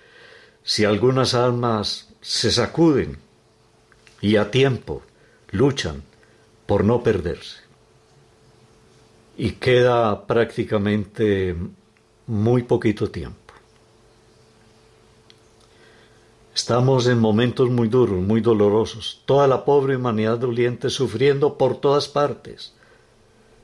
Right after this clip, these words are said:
Y vendrán situaciones más difíciles, más dolorosas.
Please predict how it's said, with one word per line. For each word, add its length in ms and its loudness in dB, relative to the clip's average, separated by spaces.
Y 100 0
vendrán 480 2
situaciones 600 0
más 220 0
difíciles, 600 0
más 180 2
dolorosas. 840 0